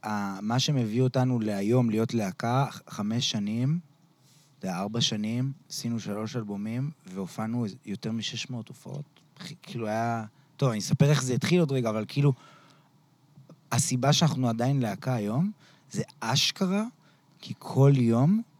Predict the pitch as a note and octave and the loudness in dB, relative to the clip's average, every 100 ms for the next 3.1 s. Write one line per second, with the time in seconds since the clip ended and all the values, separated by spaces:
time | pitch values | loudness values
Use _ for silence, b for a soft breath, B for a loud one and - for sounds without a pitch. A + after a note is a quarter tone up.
0 | _ G#2+ A#2+ B2 A2+ - - A#2 C3+ G#3 | _ -6 0 0 0 -2 -4 -2 -2 -4
1 | - _ _ b b b b b - - | -8 _ _ b b b b b -8 -4
2 | B2 G2+ G#2+ _ - G#2 A2+ A#2+ C#3+ E3 | -2 -4 -6 _ -6 -4 -2 -2 -2 -2
3 | F#3 | -2